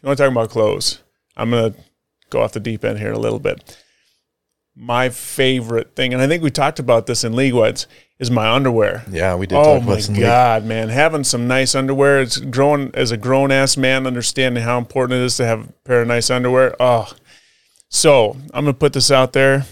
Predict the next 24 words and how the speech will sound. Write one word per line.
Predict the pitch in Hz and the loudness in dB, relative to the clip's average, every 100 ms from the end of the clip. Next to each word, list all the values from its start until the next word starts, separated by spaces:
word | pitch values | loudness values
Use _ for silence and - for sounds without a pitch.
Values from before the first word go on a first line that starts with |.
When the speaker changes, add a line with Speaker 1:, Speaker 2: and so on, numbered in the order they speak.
| - _ - | -16 _ -6
Speaker 1:
Saxx, | - 127 117 127 - | 2 2 2 0 -2
S | 113 123 | 0 0
A | 123 120 | 2 2
X | 123 123 127 | 2 2 2
X. | 123 123 - - | 2 2 -2 -2
If | 120 | -2
you | 131 135 | 2 4
ever | 139 | 4
wanna | 139 139 131 | 2 2 2
be | 127 | 2
a | 131 | 0
sponsor | - 135 143 143 - 202 | 2 2 2 2 2 2
of | 190 202 | 4 6
this | 214 - | 4 4
<laughs> | |
podcast, | 175 160 - 156 147 | 2 4 4 4 4
I | 131 156 | 2 4
will | 175 | 4
talk | 160 160 160 | 4 2 2
about | 151 151 131 | 4 4 2
your | 139 | -2
shit | - 143 123 - | -2 0 -2 0
every | 135 127 117 113 123 120 117 | 2 2 0 -2 0 0 -2
day. | - 120 113 107 | 0 2 4 0